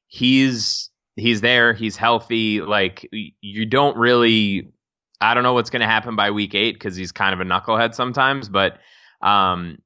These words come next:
like, they're gonna use him a ton. Like, there's no doubt about that. So I think, I think Fournette is the guy who I'm gonna try to get, uh, the most exposure to, and sixty-one hundred is, you know, super reasonable. Um, but, you know, like,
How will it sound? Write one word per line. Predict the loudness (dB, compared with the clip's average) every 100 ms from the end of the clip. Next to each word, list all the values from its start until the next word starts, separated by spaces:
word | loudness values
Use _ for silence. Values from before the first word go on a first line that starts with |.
| _ _ _
like, | -2 -2 2
they're | 2
gonna | 2 2
use | 2 0
him | -2 -6
a |
ton. | -8 -4 -4 -4 -4
Like, | -2 0
there's | 0 2
no | 2
doubt | 2 2 0
about | 0 -2 -2
that. | -6 -4
So | -2
I | 2 0
think, | -2 -4 -6 -10 _ _ _ -2
I | 0
think | 0 -4
Fournette | -2 0 0 0
is | -2 -4
the | -2
guy | 0 2 0
who | 0
I'm | -2 -2
gonna | -4
try | -4 -2 -2
to | 0
get, | -2 -2 -4 _
uh, | -4 -2 0
the | 0
most | 0 0 -4
exposure | -8 -2 0 0 -2
to, | 0 0 2
and | 2 0 0
sixty-one | -2 0 0 2
hundred | 2 0 0 0 -2 -6 _ _ _ _ _
is, | 2 2 0 -6 -10 -8
you | -4 -2
know, | -2
super | -2 -2 0 0
reasonable. | 2 0 0 0 0 0 -4 -8
Um, | -2 2 2 0 -4 -12 -18 _ _ _ -2
but, | 0 0 -6
you | -16 -4 0
know, | 0
like, | 0 -2